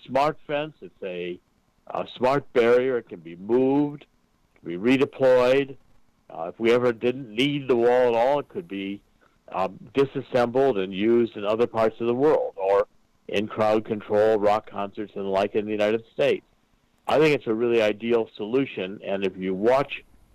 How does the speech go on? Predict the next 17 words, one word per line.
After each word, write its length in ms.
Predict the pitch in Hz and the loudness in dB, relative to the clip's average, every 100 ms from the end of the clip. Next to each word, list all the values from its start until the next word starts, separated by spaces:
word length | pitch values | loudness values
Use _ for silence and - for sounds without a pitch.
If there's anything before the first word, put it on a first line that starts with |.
| _ - | _ -6
the 120 | 98 | -6
videos, 800 | 98 151 156 98 78 78 95 98 | 0 2 4 2 2 -2 -4 -4
or 180 | 92 92 - | -8 -8 -10
the 80 | - | -2
audience 460 | 104 139 139 95 85 - | 2 2 2 -2 -6 -8
watches 440 | 101 117 135 113 | -4 -4 -6 -12
the 80 | 101 | -4
videos 600 | 120 117 90 76 76 - _ _ _ _ _ _ - | 0 0 -2 -4 -6 -10 _ _ _ _ _ _ -4
on 280 | 104 113 127 | 0 0 0
the 80 | |
internet, 520 | - 156 143 104 80 - _ _ _ - | -2 0 2 0 -4 -10 _ _ _ -16
on 140 | 90 | -12
the 120 | 101 123 | -2 2
YouTube, 600 | 143 - 98 76 82 92 | 2 0 -2 -2 -4 0
you 140 | 101 | 2
will 260 | 107 101 - - | 4 2 0 -2
see 440 | 160 127 95 101 | 2 4 2 0